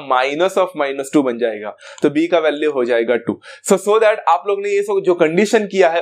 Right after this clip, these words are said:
उसके वजह से आपको x इंटरसेप्ट का वैल्यू and y इंटरसेप्ट का वैल्यू मिल चुका है, माइनस टू and प्लस टू respectively। But हमें यहाँ पे इन्होंने x intercept and y intercept मांगा नहीं था,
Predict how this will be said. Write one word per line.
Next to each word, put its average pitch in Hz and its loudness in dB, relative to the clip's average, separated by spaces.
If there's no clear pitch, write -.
उसके 175 0
वजह 175 -2
से 175 -2
आपको 156 2
x 180 -2
इंटरसेप्ट 175 -2
का 170 4
वैल्यू 143 -4
and 143 -2
y 131 4
इंटरसेप्ट 143 -4
का 147 4
वैल्यू 123 -2
मिल 135 -2
चुका 175 2
है, 180 -2
माइनस 151 -4
टू 180 2
and 147 -4
प्लस 135 0
टू 175 4
respectively। 123 0
But 208 0
हमें 180 -4
यहाँ 233 -2
पे 233 -6
इन्होंने 233 -2
x 190 -6
intercept 202 -2
and 185 0
y 151 4
intercept 196 -8
मांगा 185 0
नहीं 196 0
था, - -12